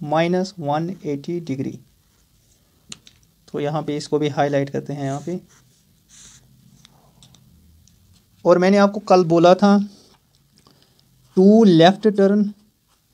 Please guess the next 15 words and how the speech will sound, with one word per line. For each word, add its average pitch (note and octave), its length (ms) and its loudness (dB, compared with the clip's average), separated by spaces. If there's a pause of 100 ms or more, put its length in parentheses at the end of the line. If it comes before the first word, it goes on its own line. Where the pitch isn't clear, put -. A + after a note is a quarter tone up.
(880)
टू G#3 240 8
राइट F#3 400 6
टर्न F#3+ 200 0
होते E3+ 280 -4
हैं D#3+ 100 -2
बराबर D3 400 0 (1300)
अपोजिट F3+ 420 2
डायरेक्शन, G3 440 2 (460)
ये D#3+ 100 -2
भी F3+ 100 2
मैंने F#3 200 2
कल F#3 180 0
बोला F3 220 0
था। G3 220 -4 (1300)
और F3+ 380 6